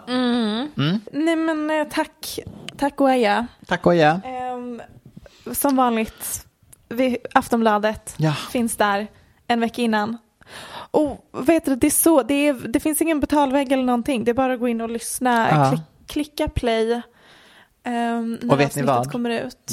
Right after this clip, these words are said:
Speaker 2: Jag har en väldigt viktig feedback att ge.
Speaker 1: Mhm.
Speaker 2: F-, som jag vet att folk, eh, uttryckte i början
Speaker 1: Mm.
Speaker 2: när vi låg på Aftonbladet. Det går mycket bra att sätta igång podden och göra annat på telefonen.
Speaker 1: Ja, precis. Det
Speaker 2: Mm.
Speaker 1: går att spela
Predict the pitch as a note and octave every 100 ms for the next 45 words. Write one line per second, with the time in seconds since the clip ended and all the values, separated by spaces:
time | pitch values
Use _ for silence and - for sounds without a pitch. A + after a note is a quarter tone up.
0 | A#2 B2 A#2+ B2+ A#2 A2+ A#2 A#2 A#2 A#2
1 | B2 A2+ A2+ - - A#2+ A2+ A#2+ - -
2 | - A#2+ - - - A#2 G#2 G#2+ A2 -
3 | - C#3+ D3+ _ - G#3 A3+ D#4 D4 G#3
4 | - - - - A#2+ A#2 A2 G#2 A2 A2
5 | G#2 - - A2+ A2 - - - A2+ -
6 | - A2+ G#2+ B2+ B2+ C3 F3+ F#3 C#3+ C#3
7 | A#2 - - A#2 - C#3 - - - -
8 | _ C3 C3 B2+ D#3+ - C#3 C#3+ D3+ -
9 | _ - A#2+ A#2+ - G#2+ A2+ G2 A2 C3
10 | _ - A2 F#2 G#2 - B2 A2+ - A#2
11 | A2+ - - - A2 - A2 C2+ - -
12 | - - - F#4 G#4+ - D#4 F#4+ C4 G#3+
13 | D4 E4 F#4 C#4+ C4 - C4 A#3+ C#4+ C4